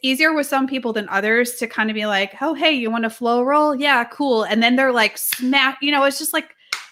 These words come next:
just smashing you, you know? And I, I just,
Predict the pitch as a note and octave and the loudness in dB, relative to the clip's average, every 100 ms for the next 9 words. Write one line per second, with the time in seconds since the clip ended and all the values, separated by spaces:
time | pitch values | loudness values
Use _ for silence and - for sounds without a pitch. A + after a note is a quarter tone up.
0 | _ - - - C#4+ D4+ D#4 D#4 - A#3+ | _ -6 -4 0 2 4 4 2 -2 -2
1 | A3 F#3 F#3 G3 A3 A3 A3+ A3+ A3+ A3 | -2 -4 -6 -4 0 2 2 0 -2 -2
2 | A3 - A#3+ A#3 A#3+ A#3+ C4 B3+ C4 - | -4 -4 -4 0 -2 0 2 2 2 -8